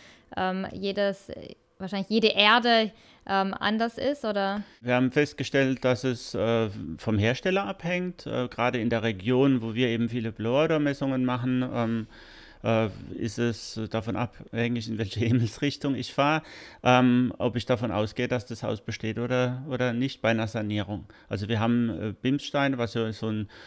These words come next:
Speaker 2: grobkörniger Stein ist, der, ähm, manchmal einfach offenporig ist.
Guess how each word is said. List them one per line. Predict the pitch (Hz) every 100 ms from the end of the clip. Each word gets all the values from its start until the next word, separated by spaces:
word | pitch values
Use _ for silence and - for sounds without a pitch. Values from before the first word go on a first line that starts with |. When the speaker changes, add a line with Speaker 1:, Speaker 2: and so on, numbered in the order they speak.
| - -
Speaker 2:
grobkörniger | 117 135 - - 131 135 127 104 92
Stein | - 113 135
ist, | 151 160 -
der, | 117 113 110 - - -
ähm, | 117 113 113 107 - - -
manchmal | 117 120 - 117
einfach | 113 110 -
offenporig | - - 151 - 151 143 139
ist. | 135 131